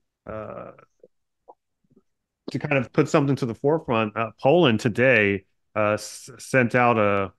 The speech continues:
or I think their Minister of Defense sent out a press release saying that Poland needs to be ready for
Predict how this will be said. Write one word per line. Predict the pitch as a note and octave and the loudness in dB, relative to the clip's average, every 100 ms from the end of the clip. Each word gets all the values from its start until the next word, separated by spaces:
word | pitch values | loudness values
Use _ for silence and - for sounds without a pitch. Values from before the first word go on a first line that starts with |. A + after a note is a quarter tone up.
| _ - | _ -10
or | G#2 | -6
I | |
think | E3 F3 | -4 -2
their | G2+ E2 _ | -4 -4 _
Minister | A2 B2 B2 G#2 | 0 0 0 -4
of | |
Defense | F#2+ - D#3+ G#2+ - - _ _ _ | -4 -2 -2 -4 -10 -20 _ _ _
sent | - B2 | -2 0
out | B2+ | 0
a | G#2+ | -2
press | - E3 - | 0 0 2
release | C#3+ A2+ G#2 | 2 2 0
saying | - A2 | 0 0
that | G#2+ G#2 | 0 -2
Poland | - C3 C3 | 0 0 2
needs | B2 B2 | 0 -2
to | A#2 | -6
be | A2 A2+ | -4 0
ready | A#2 A#2+ | 0 0
for | A#2+ A2+ A2 G#2 G2+ | 0 -2 -2 -2 -4